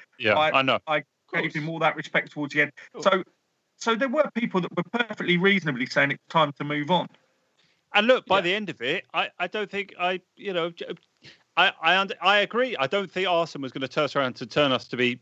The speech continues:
Speaker 1: to be champions again. But, you know, it's interesting that we probably, you and I agree there, Alan, that it might not have dropped to quite the level that it has in the last couple of years.
Speaker 2: No, I
Speaker 1: So
Speaker 2: think,
Speaker 3: We'll
Speaker 2: I
Speaker 3: never
Speaker 2: think,
Speaker 3: know. We'll never know.
Speaker 2: I think
Speaker 3: But
Speaker 2: the
Speaker 3: let me ju-
Speaker 2: consistency of having him on board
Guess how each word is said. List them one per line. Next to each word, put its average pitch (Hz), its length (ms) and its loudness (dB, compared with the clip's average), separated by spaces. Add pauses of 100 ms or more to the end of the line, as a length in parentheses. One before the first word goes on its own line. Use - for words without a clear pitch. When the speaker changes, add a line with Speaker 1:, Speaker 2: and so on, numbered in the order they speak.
(100)
Speaker 1:
to 113 140 -14
be 117 100 0
champions 120 640 0
again. 110 280 0 (320)
But, 170 120 2
you 202 80 4
know, 117 140 2
it's 139 140 -2
interesting 135 540 -4
that 131 160 0
we 135 140 -2
probably, 127 480 0
you 120 160 2
and 117 100 2
I 117 140 4
agree 143 260 0
there, 104 220 2
Alan, 113 300 -2
that 120 160 -4 (160)
it 143 380 -14
might 135 220 4
not 127 140 -4
have 117 120 -8 (240)
dropped - 320 2
to 131 100 -8
quite 120 280 2
the 113 80 -2
level 117 380 0 (340)
that 127 140 0
it 135 100 4
has 139 220 0
in 117 80 -6
the 110 80 -10
last 107 240 -8
couple 110 300 -8
of 101 100 -12
years. 104 140 -6
Speaker 2:
No, 190 120 4
I 196 120 6
Speaker 1:
So - 80 -4
Speaker 2:
think, 196 120 0
Speaker 3:
We'll 208 100 -2
Speaker 2:
I 196 40 2
Speaker 3:
never 165 160 0
Speaker 2:
think, - 80 -6
Speaker 3:
know. 107 180 -6 (180)
We'll 180 120 -6
never 156 180 -2
know. 143 80 -4
Speaker 2:
I - 20 -2
think - 160 0
Speaker 3:
But 175 60 -2
Speaker 2:
the 196 60 0
Speaker 3:
let 240 80 2
me 208 80 0
ju- - 80 -8
Speaker 2:
consistency 185 500 -2
of 175 80 0
having 160 260 2
him 156 140 -4
on 147 140 -2
board 143 300 -6